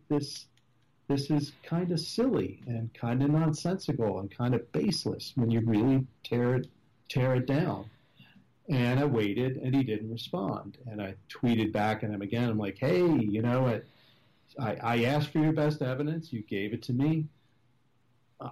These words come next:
I responded. And how about,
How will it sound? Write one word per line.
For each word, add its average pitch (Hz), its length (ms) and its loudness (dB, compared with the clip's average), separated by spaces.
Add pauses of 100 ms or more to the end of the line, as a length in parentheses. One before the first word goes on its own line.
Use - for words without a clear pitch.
(180)
I 120 140 2
responded. 127 880 0 (420)
And 110 560 0 (180)
how 110 180 0
about, 127 420 0